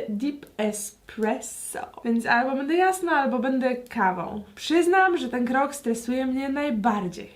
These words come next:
bo tu wszystko może pójść bardzo nie tak i może cała reszta nie uratować tego, co się tu stanie. Moneta. Jezu. Zastanawiam się, ile razy w tym filmie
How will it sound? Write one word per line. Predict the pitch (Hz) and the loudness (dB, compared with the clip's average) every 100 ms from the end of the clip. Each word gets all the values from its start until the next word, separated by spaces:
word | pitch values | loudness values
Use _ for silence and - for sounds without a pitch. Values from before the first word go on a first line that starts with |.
| _ - | _ -12
bo | 196 214 214 214 220 - | -2 2 2 2 0 4
tu | 349 381 | 4 4
wszystko | 359 330 - 285 | 4 2 2 4
może | 339 311 - | 6 6 4
pójść | 294 247 240 | 2 2 -2
bardzo | 247 339 311 262 | 2 2 2 2
nie | 233 226 | 2 4
tak | 226 214 - | 2 2 2
i | 262 233 - 247 | 2 2 -4 -6
może | 302 349 311 302 220 - - | 2 4 4 2 -2 -10 0
cała | 349 320 294 | 4 4 4
reszta | 311 - 277 | 2 0 0
nie | 277 269 | 2 2
uratować | 285 - 254 262 233 - - | 0 0 0 2 2 -2 -10
tego, | - 196 190 185 | -2 0 0 -4
co | 180 - | -6 -8
się | 202 | -8
tu | 196 | -8
stanie. | 202 185 - - - - - | -8 -6 -6 -8 -14 -18 -4
Moneta. | 226 220 226 302 285 285 - _ - | 0 2 0 0 -2 -2 -12 _ -14
Jezu. | 185 185 190 - - - | -12 -12 -14 -16 -20 -10
Zastanawiam | 226 240 415 427 415 | -8 2 4 4 -2
się, | - | -2
ile | 320 370 349 | 4 6 6
razy | 269 214 233 254 - - | 4 4 0 0 -6 -18
w | - | 4
tym | 359 349 | 4 4
filmie | 285 233 233 | 0 2 4